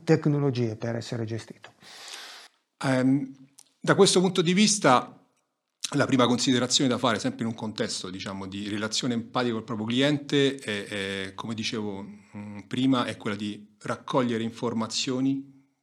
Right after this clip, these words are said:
Speaker 2: che lo riguardino, no? Per far questo la tecnologia in questo momento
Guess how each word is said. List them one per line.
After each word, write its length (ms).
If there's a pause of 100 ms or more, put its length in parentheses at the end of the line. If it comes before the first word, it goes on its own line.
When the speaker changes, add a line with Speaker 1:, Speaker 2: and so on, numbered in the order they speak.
(160)
Speaker 2:
che 120
lo 80
riguardino, 880
no? 280 (720)
Per 160
far 200
questo 640
la 140
tecnologia 760
in 60
questo 300
momento 680